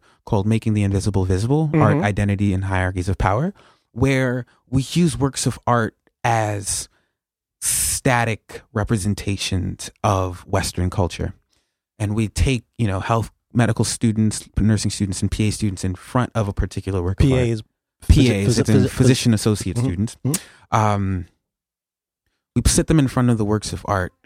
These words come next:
Speaker 1: and we take them on a step-by-step, um, method of visual analysis,
Speaker 2: Hmm.
Speaker 1: um, to see the biases that are inherent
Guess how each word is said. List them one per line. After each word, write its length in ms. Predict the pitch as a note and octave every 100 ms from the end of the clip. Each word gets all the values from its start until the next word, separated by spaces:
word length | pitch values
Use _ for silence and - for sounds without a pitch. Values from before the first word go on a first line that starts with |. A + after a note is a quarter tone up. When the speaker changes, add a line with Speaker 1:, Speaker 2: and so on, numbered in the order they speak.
| -
Speaker 1:
and 260 | A2 G#2 G#2+
we 520 | A2 G#2+ G#2 F#2+ - _ -
take 340 | - B2 -
them 180 | A#2+ G2+
on 120 | G2
a 80 | G2
step-by-step, 1000 | - A#2 - G#2+ F#2 - - G#2+ F#2+ - - _ _ _ _
um, 420 | - G#2 - - _ -
method 680 | A2+ A#2 C3 - A2+ - -
of 260 | G#2+ F#2+ - -
visual 520 | G#2 B2 G#2 A2 G#2
analysis, 720 | G2 G2 F#2+ E2+ - - -
Speaker 2:
Hmm. 200 | G#3+ A#2 - _ -
Speaker 1:
um, 420 | G#2+ G2+ F#2+ G2 -
to 140 | B2+
see 520 | - - D3 B2+ A2+ - _ _ _ _ _ -
the 60 | G#2+
biases 720 | F#2 A2+ C3 B2 - G#2 F#2
that 120 | G2
are 140 | F2+ - _ _ _ _
inherent 640 | B2+ G#2 - - A2 A2